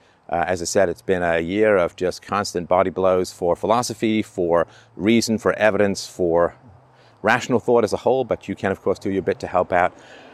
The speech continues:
Uh, it's my birthday. These are my four gifts to you. Again, if you find what I do helpful and valuable, and, uh, I, I hope that you do,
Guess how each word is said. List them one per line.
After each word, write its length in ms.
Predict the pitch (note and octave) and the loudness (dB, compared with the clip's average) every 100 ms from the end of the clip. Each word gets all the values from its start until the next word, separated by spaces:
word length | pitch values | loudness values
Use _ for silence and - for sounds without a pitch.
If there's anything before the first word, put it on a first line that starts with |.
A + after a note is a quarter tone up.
| - | -4
Uh, 140 | G2 G2 | 0 2
it's 200 | C3 - | 2 2
my 120 | C3 | 2
birthday. 520 | A#2+ C3 - B2 A#2+ A2 | 4 2 2 4 4 4
These 260 | B2 A#2 | 2 2
are 80 | A2 | 4
my 160 | G#2 G2 | 4 2
four 240 | D3 C#3 | 2 2
gifts 320 | C3+ - - | 2 -2 -4
to 80 | - | -2
you. 340 | C3+ C#3+ C#3 B2+ | 2 4 4 2
Again, 400 | G#2+ G#2 F#2+ F2+ | 0 2 2 0
if 360 | A2+ A2 - - - - - - - - - - - | 0 0 -2 -20 -20 -20 -20 -20 -20 -20 -20 -20 -8
you 120 | G2+ G2 | -4 0
find 240 | G#2 F#2+ | 2 2
what 120 | F#2 | 2
I 40 | F2+ | 2
do 160 | F#2+ | 0
helpful 380 | F2 F#2 - F2+ | 2 0 0 -4
and 100 | F2+ | 0
valuable, 640 | F2+ F2+ F2+ E2+ F2 D#2+ - | 2 2 0 0 0 0 -6
and, 380 | F2 E2 E2 D#2+ | -10 -8 -8 -6
uh, 320 | E2 E2 D#2+ E2+ | -4 -2 -4 -4
I, 220 | D#2+ E2 | -6 -4
I 80 | E2 | -4
hope 220 | F#2 G2 | -2 -4
that 160 | E2 - | -6 -10
you 60 | D#2 | -6
do, 260 | D#2+ D#2+ | -6 -6